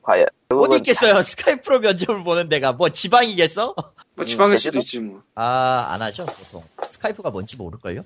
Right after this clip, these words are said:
Speaker 2: 일단?
Speaker 3: 의외로 알지도.
Speaker 2: 아니요, 의외로 몰라.
Speaker 3: 피오지를 듣고 있으면 알 거예요, 사람들.
Speaker 2: 아, 그럴 리가. <laughs> 예, 뭐,
Speaker 1: 뭐,
Speaker 2: 그렇고요. 예.
Speaker 1: 예, 예. 뭐.
Speaker 2: 이름을 대면 다들 아는 회사죠. 아,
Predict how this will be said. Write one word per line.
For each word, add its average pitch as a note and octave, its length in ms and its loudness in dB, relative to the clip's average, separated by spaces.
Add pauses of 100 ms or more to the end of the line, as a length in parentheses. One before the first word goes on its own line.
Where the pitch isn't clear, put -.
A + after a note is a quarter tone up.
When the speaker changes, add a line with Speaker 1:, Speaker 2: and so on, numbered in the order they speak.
Speaker 2:
일단? - 260 -14 (1080)
Speaker 3:
의외로 C#3 280 0
알지도. A2+ 400 -6 (400)
Speaker 2:
아니요, C3+ 300 -8
의외로 G#2+ 300 -10
몰라. E2 280 -20
Speaker 3:
피오지를 D#3+ 480 4
듣고 C3+ 240 -2
있으면 A#2+ 320 -4
알 G#2+ 100 -10
거예요, A#2 180 -8
사람들. C3+ 400 -4
Speaker 2:
아, D3+ 880 2 (880)
그럴 E3+ 180 2
리가. A#2 200 -2
<laughs> - 1400 -2
예, G3 420 -4
뭐, C3+ 140 2
Speaker 1:
뭐, B2+ 80 6
Speaker 2:
그렇고요. B2 520 4 (120)
예. A#2 240 -12 (120)
Speaker 1:
예, G#2+ 220 -4
예. F#2+ 80 -8 (680)
뭐. G2+ 120 -2
Speaker 2:
이름을 A3+ 340 -2
대면 F3 300 -8
다들 C#3+ 300 0
아는 A#2+ 220 0
회사죠. G#2+ 380 -2 (1000)
아, C#3+ 260 0